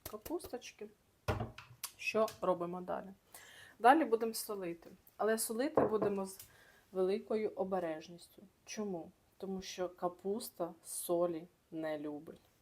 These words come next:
Скільки я її беру, я весь час пробую. Я її перемішую.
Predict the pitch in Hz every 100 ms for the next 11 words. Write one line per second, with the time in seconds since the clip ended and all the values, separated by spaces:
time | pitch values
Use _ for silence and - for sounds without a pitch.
0 | _ - - _ _ _ _ - - 247
1 | 269 - 240 233 226 226 226 220 214 220
2 | 226 294 349 - - 202 233 254 - -
3 | - - _ _ _ _ _ _ _ _
4 | - 202 202 - 220 247 285 - - -
5 | - - 175 165 151 170 - - - -
6 | - - - - - _ _ - 170 160
7 | - 226 294 233 185 185 - 208 220